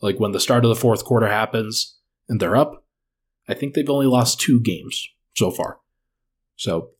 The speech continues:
I'm not really concerned. I don't think anybody should be really concerned. The real crux of it is what the other teams around you are doing. And with the West being the way that it is, ten teams are currently at five hundred or above.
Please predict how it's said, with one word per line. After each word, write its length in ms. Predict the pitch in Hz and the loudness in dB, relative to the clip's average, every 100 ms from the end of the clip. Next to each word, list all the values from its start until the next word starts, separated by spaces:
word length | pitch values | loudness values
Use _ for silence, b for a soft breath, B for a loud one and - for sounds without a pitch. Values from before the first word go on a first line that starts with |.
| _ | _
I'm 120 | 180 202 | -2 0
not 160 | 208 | 2
really 240 | 190 185 185 | 6 6 6
concerned. 560 | 165 - 139 139 - - - - - - _ - | 0 0 0 0 -6 -12 -16 -16 -20 -20 _ -2
I 100 | 143 | 0
don't 120 | 156 | 2
think 140 | 160 | 2
anybody 340 | 139 139 135 127 | 0 2 2 2
should 180 | - 123 | 2 2
be 80 | |
really 300 | 117 117 120 | 4 4 2
concerned. 560 | 120 123 - 113 110 107 _ _ _ _ _ _ _ _ _ _ _ _ - | 2 0 0 -2 -4 -8 _ _ _ _ _ _ _ _ _ _ _ _ -2
The 120 | 123 | 2
real 200 | 131 185 | 6 4
crux 380 | 185 175 185 - | 2 0 0 0
of 80 | 87 | -2
it 220 | 98 127 _ _ _ _ | -4 -6 _ _ _ _
is 140 | 131 123 | 0 0
what 140 | 127 | 2
the 120 | 127 | 4
other 160 | 123 123 | 4 2
teams 260 | 123 123 123 | 0 0 2
around 320 | 165 139 110 | 2 2 2
you 100 | 98 | -2
are 80 | 87 | -2
doing. 300 | 90 82 - _ _ _ _ _ _ _ _ - | -4 -6 -10 _ _ _ _ _ _ _ _ -6
And 180 | 139 143 | -4 2
with 280 | 185 - - | 4 2 -4
the 220 | 139 135 | 2 2
West 480 | 127 185 - - - | 4 2 0 -2 -4
being 240 | 160 151 | -4 0
the 100 | 131 | 2
way 200 | 127 151 | 4 4
that 180 | 139 113 | 4 2
it 100 | 101 | 2
is, 500 | 175 196 - - - _ _ _ _ _ _ _ _ _ _ _ _ | 2 2 0 -4 -8 _ _ _ _ _ _ _ _ _ _ _ _
ten 320 | - 170 262 247 | -4 2 4 4
teams 360 | 214 220 208 | 4 2 2
are 60 | 180 | -2
currently 440 | - 175 165 143 | 0 -2 2 2
at 120 | 131 | 2
five 220 | - 139 139 | 0 -2 0
hundred 260 | 135 127 | 2 4
or 100 | 123 | 4
above. 340 | 101 92 - | 4 -2 -8